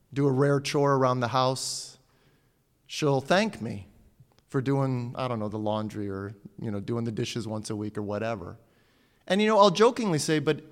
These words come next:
in all seriousness, I'll say, "This is what I was born to do." But do I really believe that? Because it's actually a hundred percent true.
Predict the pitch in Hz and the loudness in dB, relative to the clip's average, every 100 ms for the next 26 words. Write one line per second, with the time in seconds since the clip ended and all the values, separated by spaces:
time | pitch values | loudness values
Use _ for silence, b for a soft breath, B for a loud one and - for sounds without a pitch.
0 | - 151 180 190 - 190 165 - 127 127 | -6 0 2 2 0 0 0 -2 -6 -6
1 | 147 143 B B B - 196 175 175 175 | -6 -6 B B B -8 -6 -4 -2 -2
2 | 165 147 147 165 165 147 151 190 - _ | -4 -6 -6 -6 -8 -10 -10 -10 -14 _
3 | _ _ _ _ _ _ _ _ _ _ | _ _ _ _ _ _ _ _ _ _
4 | _ _ _ _ _ _ _ 135 - 226 | _ _ _ _ _ _ _ -12 -6 -2
5 | 226 190 208 180 165 175 165 104 - - | -2 0 -2 -2 -4 -4 -4 -8 -16 -20
6 | _ _ _ _ _ _ 151 202 196 180 | _ _ _ _ _ _ -10 -4 -4 -2
7 | 160 202 - - 131 135 - - 127 - | -2 -2 0 -2 -2 -6 -8 -14 -8 -4
8 | 160 151 - 139 139 131 - 151 | -4 -6 -8 -10 -10 -10 -12 -12